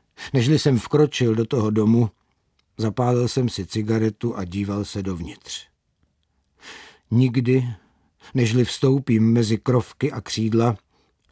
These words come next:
si neodepřu pohled z dálky do sálu entomologické burzy. Kolejnicím černých lesknoucích se krabic s bělostnými vnitřky plnými tmavých bodů,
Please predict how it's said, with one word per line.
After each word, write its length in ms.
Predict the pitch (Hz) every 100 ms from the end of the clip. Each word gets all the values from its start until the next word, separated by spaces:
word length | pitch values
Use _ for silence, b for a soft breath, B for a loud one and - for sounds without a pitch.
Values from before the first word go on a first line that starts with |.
| B B
si 220 | - 123
neodepřu 680 | 127 127 127 139 - - 135
pohled 440 | 143 110 131 101
z 100 | 101
dálky 460 | 117 120 123 - 131
do 140 | 107
sálu 440 | - 123 123 120
entomologické 1000 | 131 117 110 113 117 113 107 - - 110
burzy. 400 | 104 101 82 80 - _ _ _ _ _ _ _ B B
Kolejnicím 880 | 131 135 151 147 135 - 127 127 123
černých 600 | - 135 131 131 120 -
lesknoucích 760 | 120 113 135 131 127 - 139 -
se 140 | 127
krabic 440 | 110 117 117 123 98
s 40 |
bělostnými 800 | 95 117 123 - - 127 131 113
vnitřky 560 | 104 113 117 - - 101
plnými 500 | 120 117 123 120 107
tmavých 460 | 110 120 113 95
bodů, 460 | 95 110 107 90